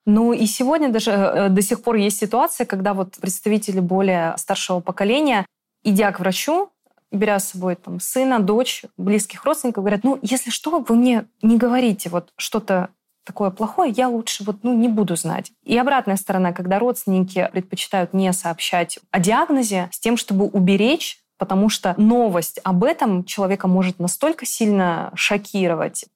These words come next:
Ну, фактически иногда говорят, что он это не выдержит, он это не переживёт, давайте не будем сообщать ему такой диагноз.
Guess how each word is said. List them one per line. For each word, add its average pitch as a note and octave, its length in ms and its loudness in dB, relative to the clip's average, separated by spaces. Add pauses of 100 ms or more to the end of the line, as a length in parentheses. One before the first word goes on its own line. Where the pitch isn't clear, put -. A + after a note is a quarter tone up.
(140)
Ну, F#3 320 0
фактически - 540 -2
иногда G#3 280 2
говорят, G3+ 220 0
что - 220 -6
он A3 180 2
это G#3 160 2
не G#3+ 140 6
выдержит, E3 440 0
он G#3 140 2
это G3 120 0
не F#3+ 120 2
переживёт, F#3 480 0
давайте G3+ 360 -2
не F#3+ 40 2
будем F#3 240 0
сообщать F#3 440 -4
ему F3+ 120 -4
такой F3+ 240 -4
диагноз. E3+ 480 -2